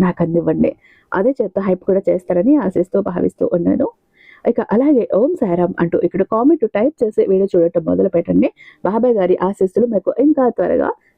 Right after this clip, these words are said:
దక్కుతాయి. ఇక మీరు ఎన్నో చోట్ల జ్యోతిష్యం చెప్పించుకుని ఉండొచ్చండి.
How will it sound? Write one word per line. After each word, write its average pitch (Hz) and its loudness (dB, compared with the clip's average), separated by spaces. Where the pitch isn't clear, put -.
దక్కుతాయి. 143 -4
ఇక 220 0
మీరు 233 0
ఎన్నో 277 4
చోట్ల 185 0
జ్యోతిష్యం 185 0
చెప్పించుకుని 175 -2
ఉండొచ్చండి. 165 0